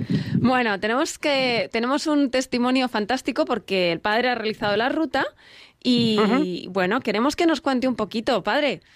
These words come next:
Speaker 1: mm, háganos una,
Speaker 2: Muy
Speaker 1: un
Speaker 2: buenas.
Speaker 1: recorrido, sí. Bueno, primero,
Speaker 2: Bueno.
Speaker 1: primero, primero, primero, que se me olvida, que se me olvida. Vamos a presentar al padre, que todos dirán, "¿Quién es este sacerdote?", ¿no? Pues el padre Valentín es de, eh, vicerrector del Seminario de Toledo y además es, eh, profesor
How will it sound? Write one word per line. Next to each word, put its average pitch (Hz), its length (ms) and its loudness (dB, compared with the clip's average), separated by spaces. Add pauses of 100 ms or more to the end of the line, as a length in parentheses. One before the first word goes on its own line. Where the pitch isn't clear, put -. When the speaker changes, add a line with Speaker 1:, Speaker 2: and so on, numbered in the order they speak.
(280)
Speaker 1:
mm, 240 220 -4
háganos 302 440 0
una, 262 600 0
Speaker 2:
Muy 202 100 2
Speaker 1:
un 175 60 2
Speaker 2:
buenas. 156 180 -2
Speaker 1:
recorrido, 170 540 -4
sí. 240 260 -2 (500)
Bueno, 269 200 0
primero, 247 340 0
Speaker 2:
Bueno. 220 180 0
Speaker 1:
primero, 240 200 0
primero, 185 340 -4
primero, 175 340 -2
que 160 80 -14
se - 120 -12
me 156 80 -4
olvida, 190 300 2
que 180 80 -2
se 202 100 -2
me 175 100 -2
olvida. 196 180 2
Vamos 226 200 0
a 285 60 2
presentar 240 300 -2
al 254 100 -2
padre, 208 320 -2
que 170 100 -6
todos 202 200 0
dirán, 185 260 0
"¿Quién 208 160 0
es 220 80 -2
este 220 180 -4
sacerdote?", 190 520 -2
¿no? 277 120 -2 (440)
Pues 220 160 0
el 214 180 2
padre 254 540 2
Valentín 247 440 0
es 254 240 -2
de, 196 320 0
eh, 175 480 0
vicerrector 180 440 -4
del 196 80 0
Seminario 208 460 0
de 226 100 0
Toledo 311 360 2 (460)
y 208 60 -2
además 220 460 -2 (120)
es, 269 500 0
eh, 202 400 0
profesor 196 640 -2